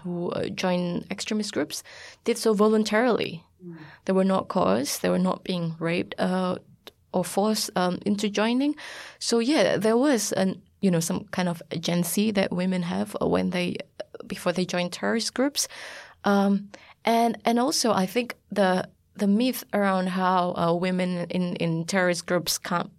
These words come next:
you know, play any active role is also wrong, because even once they're inside, there's still room for negotiation, especially with the internet, you know. So in the past, they had, they had to go through the organizational hierarchy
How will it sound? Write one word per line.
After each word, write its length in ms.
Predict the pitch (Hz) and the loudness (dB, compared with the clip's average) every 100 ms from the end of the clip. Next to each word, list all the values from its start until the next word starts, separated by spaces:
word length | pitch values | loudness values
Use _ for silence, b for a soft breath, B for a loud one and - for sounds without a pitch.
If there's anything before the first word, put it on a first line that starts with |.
| _ _ _ _ - | _ _ _ _ -6
you 80 | 190 | -2
know, 120 | 170 | -2
play 280 | 165 190 180 | 0 0 2
any 260 | - 180 180 | 2 0 0
active 340 | - - 170 | -2 -4 -2
role 300 | 185 220 180 | 2 4 4
is 160 | 160 - | 2 0
also 260 | 180 - | -2 -2
wrong, 260 | 170 196 180 | -2 -2 -2
because 360 | 190 - 175 - B B B B | -4 0 0 0 B B B B
even 260 | 240 226 | 2 4
once 300 | 190 190 180 | 4 2 0
they're 220 | - 180 - | -2 -2 2
inside, 500 | 196 196 175 - - | 0 0 0 -2 -2
there's 220 | - 185 185 | 0 2 0
still 500 | - 220 196 180 - _ | 0 4 4 4 0 _
room 380 | 185 208 220 202 | 2 6 8 6
for 160 | 196 180 | 4 2
negotiation, 800 | 175 165 196 202 233 240 311 330 B B B B B | 0 2 2 4 2 2 2 0 B B B B B
especially 480 | - 247 240 220 208 | -2 0 0 2 2
with 180 | 190 170 | 2 2
the 60 | |
internet, 560 | - 202 202 180 170 170 | 2 2 2 0 0 0
you 100 | 185 | -2
know. 180 | 175 165 | 0 -2
So 260 | 170 180 175 B B | 0 -2 -4 B B
in 120 | 208 | 0
the 80 | 208 | 0
past, 340 | 202 - 196 185 | 2 2 4 4
they 100 | 180 | 2
had, 180 | 202 - - | 2 -2 -2
they 160 | 185 | 2
had 140 | 196 202 | 4 4
to 80 | 196 | 0
go 200 | 180 180 | 2 0
through 240 | 185 180 | 0 -2
the 380 | 175 175 175 175 - - | 0 0 -2 -4 -8 -4
organizational 680 | 185 180 180 180 175 180 165 | 0 2 2 0 0 0 0
hierarchy 760 | 170 165 170 175 175 185 180 | 2 2 2 0 -4 -4 -6